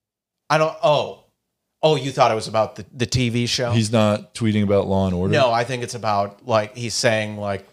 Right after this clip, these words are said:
Speaker 1: "Police support police," or whatever. I don't think he's tweeting about literal Law and Order.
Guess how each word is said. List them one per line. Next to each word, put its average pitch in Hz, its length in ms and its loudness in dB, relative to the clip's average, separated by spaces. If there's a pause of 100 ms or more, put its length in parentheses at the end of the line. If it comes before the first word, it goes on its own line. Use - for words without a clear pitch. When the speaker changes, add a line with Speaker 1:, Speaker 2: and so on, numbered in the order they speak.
(120)
Speaker 1:
"Police 127 380 2
support 120 540 0
police," 110 500 -4
or 110 80 -2
whatever. 98 440 -4 (720)
I - 20 2
don't 127 120 0
think 120 160 -8
he's 110 240 -10 (340)
tweeting 110 380 0
about 104 320 -2
literal 104 560 -4
Law 98 260 2
and 90 100 -12
Order. 101 320 -16